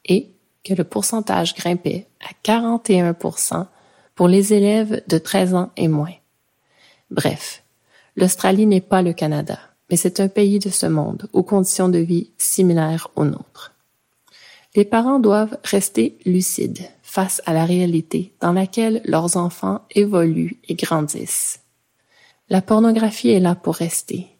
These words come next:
et nos enfants et adolescents d'un plus grand nombre que nous ne l'imaginons en consomment sûrement. Comment choisirons-nous d'aborder son sujet avec nos enfants, ces adultes de demain, qui devront éventuellement choisir les activités à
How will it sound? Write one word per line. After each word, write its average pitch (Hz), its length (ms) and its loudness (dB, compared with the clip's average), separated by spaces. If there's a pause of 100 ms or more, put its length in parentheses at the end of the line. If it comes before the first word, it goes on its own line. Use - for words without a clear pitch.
et 175 100 4
nos 175 240 2
enfants 196 320 -2
et 175 200 2
adolescents 160 540 0
d'un 160 160 -2
plus - 160 -8
grand 185 260 -2
nombre 175 420 0
que - 140 -6
nous 165 240 2
ne 165 200 2
l'imaginons 170 840 0
en 165 140 -2
consomment 202 640 -2
sûrement. 156 560 -4 (1000)
Comment 214 320 2
choisirons-nous 175 760 2
d'aborder 160 500 0
son 165 180 -4
sujet 170 540 -4 (180)
avec 180 260 -2
nos 196 300 0
enfants, 160 340 -4 (160)
ces 175 280 0
adultes 180 420 2
de 165 180 0
demain, 156 380 0 (800)
qui 214 120 0
devront 220 420 2
éventuellement 208 580 0
choisir 196 500 0
les 175 240 0
activités 190 680 0
à - 120 -4